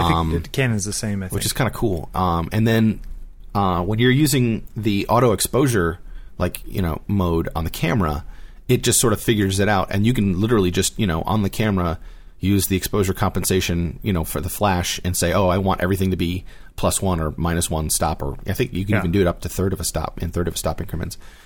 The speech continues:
Speaker 2: But then you can also go back onto the actual, so here, what's cool about the, the Nikon system is that,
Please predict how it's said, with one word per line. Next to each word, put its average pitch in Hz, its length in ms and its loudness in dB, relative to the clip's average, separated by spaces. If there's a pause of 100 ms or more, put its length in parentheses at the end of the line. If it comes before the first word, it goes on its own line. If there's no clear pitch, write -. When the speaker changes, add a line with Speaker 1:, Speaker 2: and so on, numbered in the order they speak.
(120)
Speaker 2:
But 113 120 2
then 160 100 6
you 170 80 6
can 120 140 4
also 104 240 4
go 98 100 4
back 98 320 4
onto 120 180 4
the 110 180 4
actual, 98 460 0 (300)
so 120 120 2
here, 147 200 4
what's - 160 4
cool - 240 2
about 135 140 4
the, 110 180 4
the 110 100 0
Nikon 127 320 2
system 139 300 0
is 101 120 2
that, 95 240 2